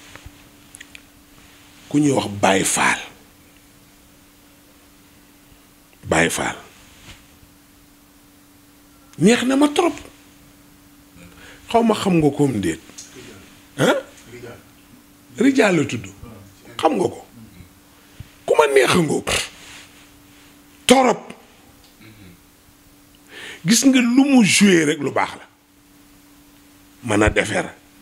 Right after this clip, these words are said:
Mën a wax lu rafet. Diggante bu yàqu mu defar. Man yooyu moo ma intéressé.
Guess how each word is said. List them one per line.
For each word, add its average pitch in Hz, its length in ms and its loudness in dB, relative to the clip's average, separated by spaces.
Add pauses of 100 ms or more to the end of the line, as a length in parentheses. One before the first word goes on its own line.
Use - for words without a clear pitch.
(360)
Mën 107 140 0
a 107 40 4
wax 104 200 2
lu 95 140 2
rafet. 95 280 -4 (540)
Diggante 123 420 0
bu 107 140 2
yàqu 107 280 0
mu 107 140 -2
defar. 104 320 -2 (460)
Man 180 240 6
yooyu 165 480 4
moo 135 240 0
ma 117 220 -2
intéressé. - 600 0